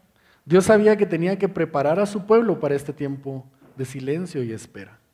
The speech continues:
Así que en estos últimos versículos, antes del silencio, Dios recuerda a su pueblo sobre aquello en lo que meditarían durante esos cuatrocientos años. Y lo primero que vemos en este capítulo es que Dios,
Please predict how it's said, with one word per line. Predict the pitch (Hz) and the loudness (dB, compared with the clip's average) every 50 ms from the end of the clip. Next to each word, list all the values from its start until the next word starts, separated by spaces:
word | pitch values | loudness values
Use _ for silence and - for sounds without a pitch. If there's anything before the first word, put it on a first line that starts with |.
| _ _ _ _ _ _ _ _ _ _ _ _ _ _ | _ _ _ _ _ _ _ _ _ _ _ _ _ _
Así | - 131 - 180 | -10 -6 -4 2
que | 160 | 2
en | 190 180 185 | 2 4 2
estos | 190 190 - 202 190 196 214 | 0 2 2 0 0 2 2
últimos | 226 247 240 240 247 233 233 240 220 | 2 2 2 2 0 2 2 0 2
versículos, | 226 233 226 - - 220 170 - 170 151 151 147 143 - - - _ _ _ _ - | 2 0 0 0 -6 -6 -4 -4 -2 -2 -2 -2 -4 -6 -16 -20 _ _ _ _ -4
antes | 131 139 143 147 180 185 180 | -2 -2 -2 -2 -4 -2 0
del | 196 196 196 | 0 0 0
silencio, | - 240 220 202 160 156 147 - 190 190 190 - _ _ _ _ _ _ _ _ _ _ _ - | -2 -4 -2 -2 -2 -2 -4 -6 -8 -8 -10 -12 _ _ _ _ _ _ _ _ _ _ _ -2
Dios | 135 170 196 | 2 2 2
recuerda | 220 226 220 220 - 214 208 208 202 196 | 4 2 0 0 2 2 4 4 4 2
a | 175 | 0
su | - 180 165 - | 0 -4 -6 -2
pueblo | - 180 175 156 147 151 | 0 0 2 2 0 -2
sobre | 147 - - 151 147 143 | -2 -2 -2 -2 0 -2
aquello | 143 143 147 160 165 175 185 190 190 196 196 - _ _ _ _ _ - | -2 -4 -4 -4 -4 -4 -4 -4 -6 -8 -10 -14 _ _ _ _ _ -8
en | 139 151 | -4 -4
lo | 160 156 | -4 -2
que | - 175 | -2 -2
meditarían | 165 165 156 156 165 170 160 165 156 156 160 185 208 208 202 196 | 0 0 -2 -2 -2 -4 -2 0 0 0 0 0 0 0 0 0
durante | 170 165 156 147 143 135 131 139 | 0 0 0 0 -2 -2 -2 -4
esos | 127 123 127 147 135 - - | -4 -4 -6 -10 -10 -12 -14
cuatrocientos | - - 147 131 139 131 127 127 - 143 139 143 143 139 123 - | -12 -10 -10 -8 -6 -8 -8 -8 -8 -10 -10 -10 -10 -12 -12 -12
años. | 113 104 107 104 104 _ - _ _ _ _ _ _ _ _ _ _ _ _ _ _ _ _ _ _ _ _ _ - | -14 -14 -14 -20 -20 _ -20 _ _ _ _ _ _ _ _ _ _ _ _ _ _ _ _ _ _ _ _ _ -10
Y | - | -4
lo | 139 147 143 | -4 -4 -2
primero | 156 151 156 170 190 214 208 | -2 -2 2 2 4 4 4
que | 208 202 | 4 4
vemos | 196 202 208 208 208 208 - | 4 4 4 2 0 0 -2
en | 156 151 | -2 -2
este | 156 156 - 196 | -2 -2 -2 0
capítulo | 190 214 208 214 220 196 156 180 170 175 175 175 147 | 2 0 0 0 -2 -4 -2 -2 0 0 0 -4 -4
es | - 156 147 - | -6 -8 -8 -4
que | - 180 160 | -4 -4 -2
Dios, | 170 175 175 165 147 139 135 - - | 0 2 4 4 4 2 0 -6 -18